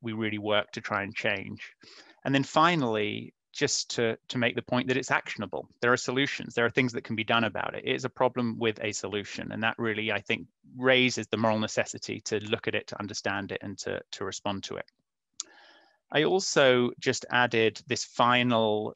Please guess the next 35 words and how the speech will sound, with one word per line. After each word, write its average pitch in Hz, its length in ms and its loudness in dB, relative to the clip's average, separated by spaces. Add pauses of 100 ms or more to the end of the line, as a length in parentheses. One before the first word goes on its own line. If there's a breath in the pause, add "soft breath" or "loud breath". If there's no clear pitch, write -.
(100)
uh, 110 200 2
little 110 200 -4
slide 113 360 2
at 104 80 -6
the 101 80 -6
bottom, 107 220 0
this 107 160 -4
little 110 180 -4
bullet 127 320 4
at - 40 -8
the 98 80 -6
bottom, 107 560 0 (420 loud breath)
which 123 180 -6
is 135 80 0
just - 220 2
to 151 60 -4
stress - 280 2
that - 180 0
for, 117 340 2
for - 100 -6
children, 131 440 0
following 127 240 4
the 113 80 0
Convention 117 380 -2
on 107 60 -2
the 104 60 -2
Rights 110 200 -2
of - 60 -10
the 104 60 -4
Child, 101 360 2
children 117 320 -2
are 107 40 -2
zero 104 260 2
to 101 180 -6
eighteen. 98 440 -6